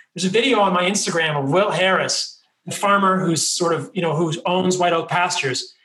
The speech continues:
and he's comparing soil from his farm, it's five percent, to his neighbor's farm, twenty-five feet across a fence line, and that has point five percent. And the difference in the color of these soils is striking.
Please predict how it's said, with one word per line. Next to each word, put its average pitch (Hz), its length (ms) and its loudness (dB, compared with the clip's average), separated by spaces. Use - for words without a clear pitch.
and 175 60 -2
he's 185 160 0
comparing 196 540 0
soil 190 720 0
from 160 180 -6
his 214 720 -2
farm, 233 580 0
it's - 120 -4
five 220 340 0
percent, 262 520 -2
to 180 80 -4
his 147 160 -2
neighbor's 196 420 0
farm, 131 400 -4
twenty-five 220 640 0
feet 214 200 -2
across 185 340 0
a 185 60 -6
fence 175 320 -4
line, 131 360 -4
and 175 80 -4
that 220 160 2
has 190 200 0
point 233 320 -2
five 190 300 0
percent. 156 480 -4
And 165 80 -4
the 170 60 -2
difference 233 520 0
in 175 80 -2
the 147 80 -4
color 220 440 0
of 165 100 0
these 175 240 -2
soils - 540 -2
is - 320 -6
striking. 147 960 -4